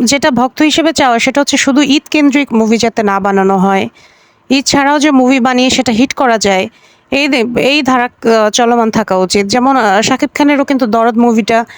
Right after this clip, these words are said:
ঈদ ছাড়া আসার কথা। এমনকি আরশাদ আদনানও ঘোষণা দিয়েছে, দি-, দিয়েছে যে পহেলা বৈশাখ উপলক্ষে সে একটা মুভি, উম, হাতে রেখেছে শাকিব খানের সাথে। তো ঈদ ছাড়া যে মুভি রিলিজ দেয়া যায়, বিশেষ করে শীতকালে,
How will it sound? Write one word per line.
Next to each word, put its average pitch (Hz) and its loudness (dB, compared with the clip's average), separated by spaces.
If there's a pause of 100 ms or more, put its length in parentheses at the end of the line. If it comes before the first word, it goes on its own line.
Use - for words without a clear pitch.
(460)
ঈদ 285 -2
ছাড়া 240 0
আসার 208 -2
কথা। 196 -2
এমনকি 277 0 (560)
আরশাদ 240 -2
আদনানও 302 2
ঘোষণা 277 0
দিয়েছে, 240 0
দি-, 226 0
দিয়েছে 233 0
যে 240 0 (200)
পহেলা 262 0
বৈশাখ 254 0
উপলক্ষে 226 -2
সে 233 0
একটা 208 -2 (560)
মুভি, 233 2
উম, 202 2
হাতে 214 0
রেখেছে 262 -2
শাকিব 240 -2
খানের 196 0
সাথে। - -6 (560)
তো 240 2
ঈদ 302 2
ছাড়া 311 0
যে 302 0
মুভি 285 2 (380)
রিলিজ 254 2
দেয়া 220 2
যায়, 190 -2
বিশেষ 214 -2
করে 262 0
শীতকালে, 208 -2